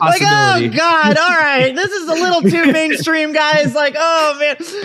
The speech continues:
Speaker 1: it's pretty
Speaker 2: I,
Speaker 1: out there, but they were
Speaker 2: I don't
Speaker 1: good. I'm not gonna
Speaker 2: mind it.
Speaker 1: lie, they were good.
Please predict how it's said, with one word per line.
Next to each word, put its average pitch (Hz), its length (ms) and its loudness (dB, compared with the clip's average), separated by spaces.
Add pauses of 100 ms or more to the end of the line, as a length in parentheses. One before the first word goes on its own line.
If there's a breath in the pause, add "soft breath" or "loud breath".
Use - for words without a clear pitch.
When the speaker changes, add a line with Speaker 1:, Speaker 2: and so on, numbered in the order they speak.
(200)
Speaker 1:
it's 247 180 -2
pretty 262 220 2
Speaker 2:
I, 233 40 2
Speaker 1:
out 240 140 -2
there, 214 160 -4
but 311 160 -8
they 415 80 -2
were 480 220 0
Speaker 2:
I - 20 2
don't 330 140 2
Speaker 1:
good. 285 80 0
I'm 240 80 0
not 285 160 0
gonna 240 100 0
Speaker 2:
mind 240 320 0
it. 247 60 -4
Speaker 1:
lie, - 100 -14
they 214 120 0
were 226 100 0
good. 208 340 0